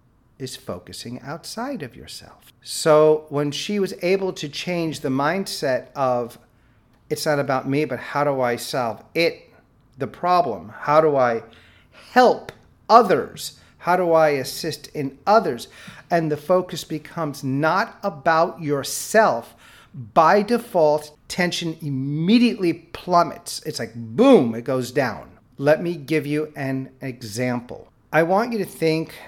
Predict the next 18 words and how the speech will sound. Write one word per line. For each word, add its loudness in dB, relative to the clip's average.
of -6
a -2
little 0
person -6
in -2
your -6
life. -12
Think -6
of -6
a -6
little -4
person, -6
you -6
know, -2
at 0
maybe 0
a 0
toddler. -4